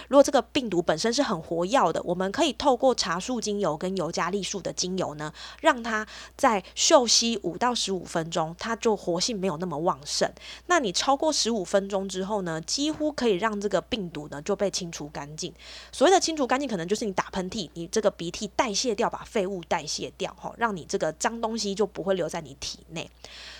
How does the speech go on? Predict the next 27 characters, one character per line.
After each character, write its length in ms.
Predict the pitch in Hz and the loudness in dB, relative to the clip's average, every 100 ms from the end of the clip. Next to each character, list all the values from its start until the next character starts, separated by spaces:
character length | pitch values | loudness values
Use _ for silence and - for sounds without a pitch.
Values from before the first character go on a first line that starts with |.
| - - | -18 -4
除 200 | - 269 | 2 4
了 80 | |
这 100 | 302 | 6
个 100 | 330 | 4
之 200 | 247 233 | 2 2
外 180 | 254 269 | 2 2
呢， 220 | 208 185 | 2 -2
在 280 | 185 269 214 - | 0 2 2 2
二 160 | 262 | 0
零 160 | 208 190 | 0 -4
一 120 | 208 | -6
八 220 | 202 185 | -4 -4
年 240 | 190 160 147 | -4 -6 -8
呢， 180 | 156 | -10
韩 480 | 156 - 170 165 220 277 | -8 -4 -2 -2 -6 -2
国 260 | 190 165 | 0 2
的 220 | 175 196 165 - - | 4 4 2 -2 -6
光 300 | - 277 285 | 6 6 6
州 240 | 277 269 262 | 4 4 4
女 220 | 208 190 | -2 -6
子 160 | 185 | -6
大 260 | 156 214 180 | -4 -4 -4
学 260 | - 160 151 | -4 -6 -6
美 300 | 160 151 139 | -8 -8 -8
容 320 | 147 151 170 | -8 -8 -8
科 260 | - 269 269 | -4 0 2
呢， 220 | 269 233 | 0 -4